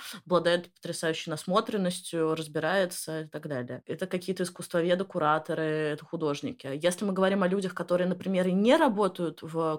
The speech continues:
культуре, не связаны профессионально с ней, но интересуются, тут, конечно, тоже есть такие люди, которые...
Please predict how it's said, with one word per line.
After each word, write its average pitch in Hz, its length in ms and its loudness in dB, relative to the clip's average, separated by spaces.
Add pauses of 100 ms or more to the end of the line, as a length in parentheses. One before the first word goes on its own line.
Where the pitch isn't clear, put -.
культуре, 175 640 -2 (420)
не 185 140 2
связаны 175 460 2
профессионально 170 720 -2
с - 120 -10
ней, 147 320 -4 (560)
но 180 60 4
интересуются, 180 840 2
тут, - 180 -8
конечно, 214 480 0
тоже 233 260 2
есть 165 240 -6
такие 160 300 -4
люди, 147 240 -10
которые... 160 640 -2